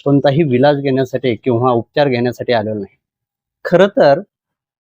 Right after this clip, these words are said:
बीड जिल्ह्यामध्ये अशा काही महिला आहेत, डॉक्टर असूनही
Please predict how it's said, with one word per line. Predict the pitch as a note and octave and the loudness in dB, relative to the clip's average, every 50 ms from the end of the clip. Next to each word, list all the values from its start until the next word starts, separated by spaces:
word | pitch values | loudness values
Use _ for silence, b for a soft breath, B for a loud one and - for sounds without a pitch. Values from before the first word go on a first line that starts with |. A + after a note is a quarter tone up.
| A#2+ A2+ A2+ | -18 -4 -2
बीड | D#3 G3+ A#3 C4 | 0 0 0 0
जिल्ह्यामध्ये | A3 G3+ A3 G3 G3 G3 F#3+ F#3 E3 C#3+ C3+ D3 A#2+ G#2+ - - _ _ _ | -2 0 2 2 4 4 2 2 0 0 0 0 -2 -2 -4 -8 _ _ _
अशा | C#3+ - - F3 | -6 -4 -2 0
काही | - F#3 F#3+ | 2 2 2
महिला | F#3+ F3+ D#3+ D3 C#3+ D3+ | 4 4 2 2 2 2
आहेत, | D3+ C#3+ D3 C3+ A#2 - _ _ _ _ _ _ _ _ _ _ _ _ _ B2+ | 2 2 0 0 -4 -6 _ _ _ _ _ _ _ _ _ _ _ _ _ -2
डॉक्टर | C3+ D3 D3 - _ - A#3+ A#3+ | 0 0 0 0 _ 0 2 4
असूनही | A#3+ G#3 - - G#3 G#3 G3+ F#3+ E3 F#3+ F#3+ C#3 | 4 2 2 0 0 0 0 2 2 2 0 0